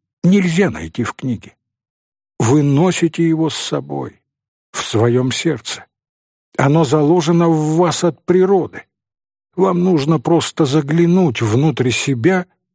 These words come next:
и узнать его, открыть силу прощения, способную изменить вашу жизнь и весь мир. Но прежде чем закончить наше повествование, давайте остановимся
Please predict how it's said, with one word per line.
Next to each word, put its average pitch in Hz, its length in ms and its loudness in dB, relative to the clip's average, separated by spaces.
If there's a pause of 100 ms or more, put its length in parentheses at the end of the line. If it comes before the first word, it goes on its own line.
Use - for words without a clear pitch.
и 196 60 2
узнать 156 560 0
его, - 300 -14 (580)
открыть 113 720 0
силу 127 440 0
прощения, - 880 -6 (360)
способную 160 920 0
изменить 143 560 0
вашу 120 380 -2
жизнь 110 520 -2 (720)
и 208 80 0
весь 170 320 0
мир. 101 380 -6 (1200)
Но 131 200 2
прежде 135 520 0
чем 151 280 0
закончить 123 720 0
наше 110 360 0
повествование, 92 1120 -6 (460)
давайте 143 500 2
остановимся 135 1000 -2